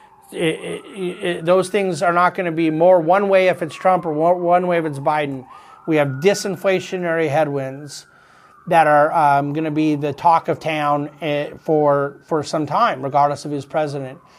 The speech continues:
And so there's tons of political stuff out there that will affect tons of economic stuff out there. But the largest economic thing out there is going to be there in a, in a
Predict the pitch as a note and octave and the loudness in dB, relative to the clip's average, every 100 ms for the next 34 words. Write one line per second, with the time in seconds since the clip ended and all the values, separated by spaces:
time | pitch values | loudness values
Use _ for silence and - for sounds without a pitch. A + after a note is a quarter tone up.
0 | - _ _ _ - F3+ E3 E3 D#3 - | -20 _ _ _ -8 -4 -2 -2 -4 0
1 | F3+ E3+ E3 D#3 D#3+ _ D#3+ C#3+ - - | 4 4 4 2 -2 _ -4 -4 -6 -10
2 | - G#3+ A3 A#3 A3 G#3+ G#3 - G3+ G3 | -4 -2 0 -2 0 2 0 0 2 2
3 | G3+ - - - F#3+ - E3 D#3+ D#3 E3+ | 0 -6 -4 0 0 0 0 0 0 -2
4 | D#3+ C#3+ C#3+ C#3+ C3 D#3+ - - F#3+ F#3+ | -2 -4 -4 -6 -2 -2 -4 -4 -2 -2
5 | F3+ F3 F3 D#3+ C#3+ C3+ - - - A#2 | -2 -4 -4 -4 -4 -4 -8 -6 -6 -4
6 | - B2+ A#2 B2+ B2 A#2+ _ _ _ _ | -4 -4 -6 -10 -12 -18 _ _ _ _
7 | _ - C#3+ C3 C3+ C#3+ G3+ A#3 F#3+ G3 | _ -8 -6 -4 -2 4 6 6 4 0
8 | - E3+ D#3 D#3+ D#3 C#3+ C#3+ C3 B2+ - | 0 -2 2 2 2 -2 -6 -8 -8 -8
9 | C#3 B2 B2 _ _ _ _ _ _ E3 | -6 -6 -8 _ _ _ _ _ _ 0
10 | D3 C#3+ B2+ C3+ D3+ E3+ F3 D#3+ D#3 D#3 | 2 0 -2 -2 0 0 2 2 4 4
11 | D3+ D#3 F3 C#3+ C3+ C3+ - D#3 C#3 C#3+ | 2 -2 -8 -4 -4 -6 -6 -4 -4 -6
12 | - E3 D#3+ - D4 E3 C3+ | -10 -14 -16 -16 -8 -4 -4